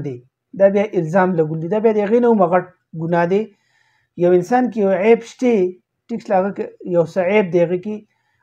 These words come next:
او دغه عیب چې کوم دی، هغه مونږ د هغه پیښې شا داسې خلکو مخکې بیانوو چې یا د هغه دشمنان دي، یا د هغه خپل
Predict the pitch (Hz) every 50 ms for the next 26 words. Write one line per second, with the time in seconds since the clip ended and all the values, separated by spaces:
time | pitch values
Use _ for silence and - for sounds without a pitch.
0 | _ _ - 170 170 165 220 233 233 233 196 170 180 220 247 254 254 - - 208
1 | 165 196 180 190 190 208 214 220 226 220 _ _ _ _ _ _ _ _ - 170
2 | 175 214 226 233 240 233 220 220 220 214 214 208 185 180 175 175 185 185 - -
3 | 262 226 - 220 190 - - 208 202 196 196 196 - - - 170 156 220 220 208
4 | - 208 - - 208 196 180 - 185 180 196 196 196 - 190 165 175 170 165 165
5 | 180 196 214 208 - _ _ _ _ _ _ _ _ _ _ - 156 170 185 185
6 | 180 185 180 170 185 175 170 165 - - 165 160 170 180 185 185 180 165 180 180
7 | 175 170 185 185 170 180 175 175 190 180 170 - - 208